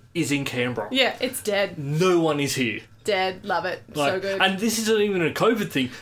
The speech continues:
Speaker 1: This
Speaker 2: No.
Speaker 1: is just, no one's here.
Speaker 2: No one's
Speaker 1: Everyone
Speaker 2: here.
Speaker 1: leaves. The shops are empty.
Speaker 2: Why would you stay and have Christmas in Canberra when you can go to other places? 'Cause e-, no one's from Canberra.
Speaker 1: No, no, no one lives in Canberra.
Speaker 2: No.
Speaker 1: Everyone's from somewhere else
Speaker 2: Uh,
Speaker 1: and just
Speaker 2: I'm
Speaker 1: comes here
Speaker 2: going.
Speaker 1: for work.
Speaker 2: I'm getting out.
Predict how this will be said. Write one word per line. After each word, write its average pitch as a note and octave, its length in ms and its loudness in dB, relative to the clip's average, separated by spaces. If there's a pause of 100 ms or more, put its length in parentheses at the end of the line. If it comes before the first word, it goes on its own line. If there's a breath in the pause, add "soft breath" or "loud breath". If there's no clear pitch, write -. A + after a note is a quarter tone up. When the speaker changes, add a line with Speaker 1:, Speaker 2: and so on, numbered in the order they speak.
Speaker 1:
This F4+ 160 4
Speaker 2:
No. - 40 4
Speaker 1:
is E4 60 0
just, - 160 -2 (600 loud breath)
no D4 100 4
one's F4 160 2
here. F4 200 2 (120)
Speaker 2:
No C4+ 120 0
one's B3+ 100 4
Speaker 1:
Everyone D#4 180 2
Speaker 2:
here. A3 100 4
Speaker 1:
leaves. D4+ 360 2
The A#3 120 0
shops C#4 340 0
are B3 120 2
empty. D4 500 -2 (680)
Speaker 2:
Why C#4 220 2
would F#4+ 160 0
you E4+ 120 2
stay C#4 360 0
and C4 100 0
have A#3 200 -2
Christmas A3 480 -2
in G3 100 -4
Canberra G3+ 340 -2
when F3+ 140 -8
you F#3+ 60 -8
can G3 140 -8
go G3 120 -4
to G3 180 -4
other G3 160 -4
places? F#3+ 540 -4
'Cause - 260 -10
e-, A3 160 0
no A#3+ 120 0
one's G4+ 200 0
from D4+ 200 2
Canberra. - 420 -2 (100)
Speaker 1:
No, G3+ 220 4
no, G3 160 2
no F#3+ 140 2
one D#3+ 100 0
lives D#3+ 180 0
in C#3+ 80 -2
Canberra. C3 380 0 (220)
Speaker 2:
No. D#3 80 -2
Speaker 1:
Everyone's E3+ 240 0
from D#3 180 -4
somewhere C#3 380 2
else A2+ 100 2
Speaker 2:
Uh, A#3+ 40 2
Speaker 1:
and A#3+ 100 0
just G#3+ 220 4
Speaker 2:
I'm A#3 80 6
Speaker 1:
comes A#3+ 180 4
here D4 100 4
Speaker 2:
going. C4 100 4
Speaker 1:
for C#3 100 2
work. C3 360 2 (200)
Speaker 2:
I'm C#4 180 4
getting C4+ 200 0
out. C#4 300 2